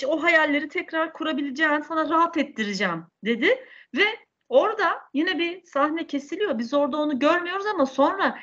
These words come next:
hemşirenin odaya girdiğinde Sims'in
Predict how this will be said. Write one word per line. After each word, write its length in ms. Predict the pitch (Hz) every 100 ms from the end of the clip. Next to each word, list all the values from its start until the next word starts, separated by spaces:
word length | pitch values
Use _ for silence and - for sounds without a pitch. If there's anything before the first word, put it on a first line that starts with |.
| -
hemşirenin 1400 | 233 262 262 - 330 285 311 - - 220 214 220 247 254
odaya 360 | 240 240 285
girdiğinde 680 | 277 247 269 247 302 330 262
Sims'in 500 | 214 277 285 - 349